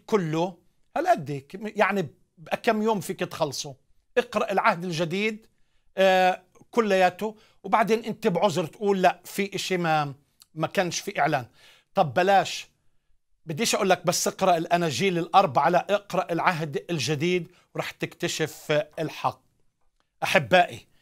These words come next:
مكتوب: "هذا هو روح ضد المسيح الذي سمعتم أنه يأتي، والآن هو في العالم.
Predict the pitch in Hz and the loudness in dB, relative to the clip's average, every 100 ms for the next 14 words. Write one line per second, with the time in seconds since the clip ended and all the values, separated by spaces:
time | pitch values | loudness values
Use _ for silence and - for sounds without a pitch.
0 | _ _ _ _ - - - 220 226 214 | _ _ _ _ -6 -6 -2 2 2 0
1 | 143 _ _ _ _ _ _ _ - - | -4 _ _ _ _ _ _ _ -4 4
2 | 214 220 214 208 196 196 196 220 - 160 | 8 8 8 6 6 6 6 4 2 0
3 | 208 135 196 190 175 - 135 - - _ | 0 2 0 2 2 0 -4 -8 -16 _
4 | _ _ _ _ _ _ _ _ _ _ | _ _ _ _ _ _ _ _ _ _
5 | 160 180 165 180 208 226 226 - 226 220 | 4 4 4 2 4 4 2 2 0 2
6 | 214 220 180 214 226 - - 143 - _ | 2 4 4 4 4 2 -6 -10 -12 _
7 | _ _ _ _ _ - 156 180 180 202 | _ _ _ _ _ 0 2 2 2 6
8 | 220 233 240 233 233 - 139 226 233 - | 8 8 6 2 -2 0 6 6 6 4
9 | 226 233 247 233 175 | 6 8 8 6 4